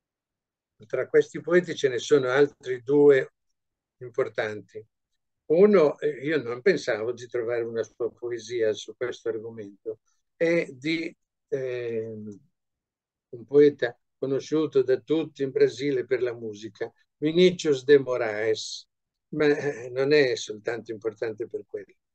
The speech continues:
era morto anche lui nel millenovecentotré. Ha scritto questa poesia sulla rosa di Hiroshima. Pensate ai bambini,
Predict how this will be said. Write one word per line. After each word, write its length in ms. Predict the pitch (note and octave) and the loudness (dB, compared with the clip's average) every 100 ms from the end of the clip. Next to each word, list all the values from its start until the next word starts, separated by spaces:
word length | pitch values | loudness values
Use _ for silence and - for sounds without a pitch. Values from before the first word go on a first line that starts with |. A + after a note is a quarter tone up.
| _ _ _ _ | _ _ _ _
era 240 | B2+ A2+ | -8 -8
morto 340 | A2 A2 A2 A#2 | -4 -4 -4 -8
anche 240 | G#2 A2+ | -6 -6
lui 340 | A2 A2+ G#2 G2 _ _ | -4 -4 -6 -12 _ _
nel 120 | A#2+ | -12
millenovecentotré. 960 | A#2+ B2 A#2 G#2+ G#2+ A2 G2 - _ _ _ _ _ _ _ _ - | -6 -6 -6 -8 -8 -14 -16 -20 _ _ _ _ _ _ _ _ -4
Ha 120 | C#3+ | -4
scritto 480 | - F3+ F#3+ F3+ - | 0 2 2 2 2
questa 300 | E3+ C#3+ D#3+ | 0 0 0
poesia 600 | F3+ F3 E3+ G#3 F#3+ F#3+ | 0 0 2 2 2 0
sulla 640 | - - D3+ D3 D3 C#3+ D3 | -12 -8 -4 -2 0 -2 2
rosa 560 | F3 G3 G3 F3 F#3+ | 4 4 2 2 0
di 320 | F3 C#3+ F3+ - | 0 -2 -6 -6
Hiroshima. 880 | D3+ C#3+ B2+ B2+ A2+ - - G2+ G#2 G2+ _ _ _ _ _ _ _ _ _ _ _ _ _ _ _ _ _ _ _ _ _ _ _ _ _ _ _ _ _ _ _ _ _ _ _ _ _ | -6 -2 0 -2 -4 -12 -12 -14 -16 -20 _ _ _ _ _ _ _ _ _ _ _ _ _ _ _ _ _ _ _ _ _ _ _ _ _ _ _ _ _ _ _ _ _ _ _ _ _
Pensate 480 | D#3 C#3 G3+ G3+ | 0 6 6 8
ai 60 | F#3+ | 8
bambini, 680 | E3+ D#3 C3 A2+ A#2 A#2 | 8 2 -2 -6 -4 -6